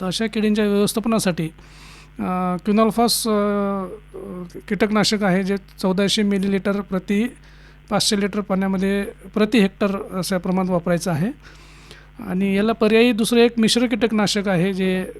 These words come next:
thiamethoxam प्लस lambda cyhalothrin आहे. यामधला जो lambda cyhalothrin अधिक सा-, thiamethoxam जो घटक आहे, यामुळे रस शोषण करणाऱ्या किडीचं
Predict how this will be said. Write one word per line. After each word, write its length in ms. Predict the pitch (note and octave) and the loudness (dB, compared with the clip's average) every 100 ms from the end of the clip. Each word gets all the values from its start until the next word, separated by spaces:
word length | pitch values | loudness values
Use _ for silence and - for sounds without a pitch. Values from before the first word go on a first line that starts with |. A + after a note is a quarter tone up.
| - | -2
thiamethoxam 680 | F#3 G#3 G3+ G#3 F#3+ G3+ G3+ | 2 2 2 2 0 0 -2
प्लस 420 | G#3 A#3+ B3 - - - | 0 0 0 -4 -8 -4
lambda 280 | G3+ F#3 F#3+ | 0 4 2
cyhalothrin 580 | F3 F#3 F3+ F3+ F#3 F#3 | 2 0 0 0 0 2
आहे. 200 | D#3 B3 - - - - - G#3 | 0 0 -6 -20 -20 -20 -12 -4
यामधला 340 | F#3+ F#3+ F#3+ | 0 0 0
जो 140 | G3 G3+ | 0 2
lambda 680 | F#3+ F#3 G3+ G#3+ A3 A3 G3 | 2 2 2 2 2 0 -2
cyhalothrin 500 | G#3 F#3+ G3+ G#3 A3+ | 0 2 2 0 0
अधिक 340 | G#3+ C#4 C#4+ A3 | 2 -2 -4 -8
सा-, 840 | F#3 G3 G3 F#3 F3+ E3+ E3+ E3+ | 0 2 2 2 0 -2 -2 -4
thiamethoxam 680 | F3+ G3 G3 G#3 F#3 G#3 G3+ | 0 0 0 0 0 0 0
जो 220 | G3 G3 | 0 0
घटक 300 | F3+ F3 G3+ | 0 -2 0
आहे, 400 | F3 E3 - G3 | 2 0 -4 -6
यामुळे 280 | F#3+ F#3 F#3+ | -2 0 0
रस 200 | F#3 - | 0 -2
शोषण 220 | F#3 F#3 | -2 -2
करणाऱ्या 340 | F3+ F#3 F#3 F#3 | -4 -2 -2 -2
किडीचं 380 | F#3+ F3+ F3+ | -2 -2 -2